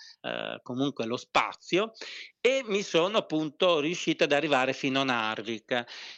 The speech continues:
Tra l'altro una volta che abbiamo passato il confine, eh, con la Norvegia, eh, il trenino un po' ha iniziato a salire, perché non è che ci siano montagne,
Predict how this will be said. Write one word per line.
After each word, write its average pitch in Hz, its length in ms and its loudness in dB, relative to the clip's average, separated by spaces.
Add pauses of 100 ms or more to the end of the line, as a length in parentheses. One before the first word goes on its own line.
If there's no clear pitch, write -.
(240)
Tra 208 180 4
l'altro 240 260 2
una 160 140 2
volta 190 300 4
che 170 160 2
abbiamo 180 360 0
passato 175 360 -2
il 151 100 -8
confine, 156 840 -6
eh, 139 360 -6
con 175 140 0
la 160 120 2
Norvegia, 175 840 0
eh, 139 260 -8
il 135 120 -18
trenino 175 380 0
un 151 100 -2
po' 160 300 2
ha 135 140 -2
iniziato 143 480 0
a 135 40 -2
salire, 160 540 2
perché 135 200 0
non 143 160 -6
è 175 60 -2
che 151 120 -10
ci 156 120 -16
siano 143 340 -4
montagne, 120 840 -4